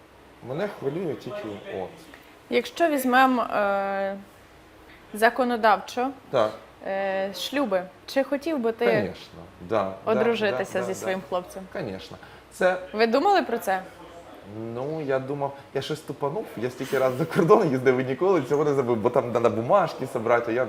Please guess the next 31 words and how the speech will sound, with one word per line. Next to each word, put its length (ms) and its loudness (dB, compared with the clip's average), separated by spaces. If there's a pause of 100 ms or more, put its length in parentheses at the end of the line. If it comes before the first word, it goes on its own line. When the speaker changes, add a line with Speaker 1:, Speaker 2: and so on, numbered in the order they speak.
(160)
Speaker 1:
не 80 -2
люблю 260 -4
з 40 -4
бумажками 600 -6
працювати. 360 -8 (800)
Я 260 4
думав, 640 -2 (460)
а 140 6
під 220 -6
час 280 -2
війни, 240 0
я 100 0
думаю, 300 -2
що 120 -10
це 200 -2
актуальніше 600 -2
питання 420 -4
набагато. 560 -2 (140)
Дивись, 260 -2
мій 180 -2
не 140 0
воює, 440 -4
я 120 6
не 120 -2
воюю, 400 0
воєнком 540 -2 (320)
щось 320 -6
нас 380 -6 (100)
обходить 420 -4
стороною. 500 -2 (340)
Да? 220 4